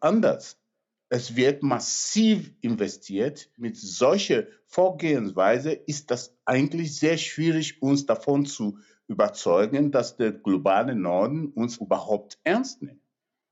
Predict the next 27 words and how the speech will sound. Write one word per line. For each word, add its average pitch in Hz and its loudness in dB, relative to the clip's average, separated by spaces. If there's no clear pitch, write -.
Ne? 127 -2
Das 131 -2
heißt, 139 2
wir 117 2
kommen 165 0
zu - -6
solchen 147 0
Konferenzen. 135 -2
Normalerweise 131 2
hat 127 -2
man 120 -2
sogar 101 0
weniger 143 4
Chance, 143 0
an 113 0
Verhandlungsrunde 156 -2
teilzunehmen. 170 0
Aber 156 2
was 190 0
denn 170 2
am 123 -2
Ende, 180 2
äh, 143 6
was 147 0
ich 147 -4
immer 156 2
als - -2